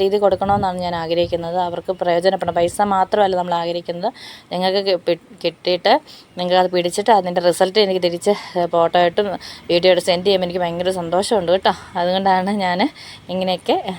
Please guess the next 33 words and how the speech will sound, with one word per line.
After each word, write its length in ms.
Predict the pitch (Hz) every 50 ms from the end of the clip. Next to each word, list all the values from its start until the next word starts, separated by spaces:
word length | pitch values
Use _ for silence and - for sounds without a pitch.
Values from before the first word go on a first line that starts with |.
| - 190 175
ഏ, 40 | 170 170 170 170
ഒത്തിരി, 360 | 170 - - 196 196 190 220 220 - - - - - - - - 175
ഏ, 40 | 175 170 175 170 165 180
കാര്യങ്ങൾ 340 | 175 170 170 170 175 175 185 180 165
ഇതുപോലെ 320 | 170 170 170 175 190 220 214 - -
ഹാർഡ് 220 | 185 175 175 170 175
വർക്കായിട്ട് 340 | 180 - 190 180 170 190 185 185
ചെയ്യുന്നതിൻ്റെ 380 | 170 165 170 170 175 175 185 175 170
കാരണം 260 | 160 160 160 160 165 160 160
തന്നെ. 140 | 156 151 - - - - - - - - - - - - - - - - - - - - - - - 220
ഇതൊക്കെ 200 | 226 233 247 240 233
നല്ല 160 | 208 214 220 226 208
റെഡാണ് 340 | 202 180 170 180 190 180 170 160
കേട്ടോ, 160 | 160 185 175 175 160
നല്ല 200 | 156 170 196 202 -
തനി 180 | 180 170 170 175 165
റെഡ്. 220 | 165 156 156 196 277 - - - - - - - - - -
അടിപൊളി 340 | 170 175 202 220 240 262 269 262
വെറൈറ്റീസ് 360 | 233 208 202 196 190 196 185 196
എന്ന് 100 | 180 185 180
പറഞ്ഞാൽ 180 | 175 175 180 185
ഒത്തിരി 320 | - - - 311 330 320 311 277
വെറൈറ്റീസ് 380 | 233 220 202 180 196 190 - 180
ഉണ്ട്, 100 | 160 156 156
നമുക്ക് 200 | 160 170 180 196 -
ഇഷ്ടം 300 | - - _ - 262 233 208
പോലെ. 100 | 175 170
ഇതുണ്ട്, 180 | 180 190 185 170 165
ഇതൊക്കെ 220 | 185 185 - 220 226 220 202
ഒന്നും 300 | 202 202 214 226 226 - 196
പറയാനില്ല. 480 | 185 180 196 226 247 233 196 180 175 - - - - - - - - - - 185
ഇതൊക്കെ 200 | 185 185 233 220 208 180
നല്ല 240 | 170 180 202 220